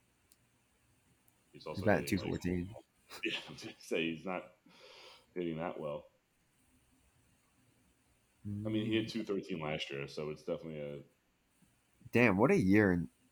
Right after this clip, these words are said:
Speaker 2: twenty seventeen.
Speaker 1: Yeah, his last
Speaker 2: three twelve
Speaker 1: year.
Speaker 2: with thirty-seven and one twenty-four.
Speaker 1: Uh-huh.
Speaker 2: Jesus.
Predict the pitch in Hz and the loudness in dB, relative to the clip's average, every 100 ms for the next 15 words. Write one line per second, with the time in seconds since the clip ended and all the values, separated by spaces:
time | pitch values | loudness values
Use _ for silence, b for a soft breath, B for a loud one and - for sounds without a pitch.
0 | _ - 113 101 92 95 85 80 90 80 | _ -4 2 4 4 2 2 0 -2 -2
1 | - - _ _ _ _ _ _ _ _ | -4 -12 _ _ _ _ _ _ _ _
2 | _ _ _ _ _ _ _ _ _ _ | _ _ _ _ _ _ _ _ _ _
3 | _ _ _ - 113 110 117 123 90 107 | _ _ _ -4 -2 4 6 8 8 8
4 | 110 101 92 - _ 98 98 101 101 - | 8 6 4 -4 _ 2 4 2 0 -2
5 | - 87 92 95 87 87 - 90 90 - | 0 2 2 0 -2 -4 0 0 0 -2
6 | 92 92 - 90 87 98 - - _ _ | -2 -2 -6 -4 -2 -4 -10 -20 _ _
7 | _ _ _ 71 76 76 98 185 _ _ | _ _ _ -14 -12 -8 -10 -10 _ _
8 | _ _ _ _ _ _ _ _ _ _ | _ _ _ _ _ _ _ _ _ _
9 | _ _ - 110 117 - - - | _ _ -6 -2 -2 -4 -10 -12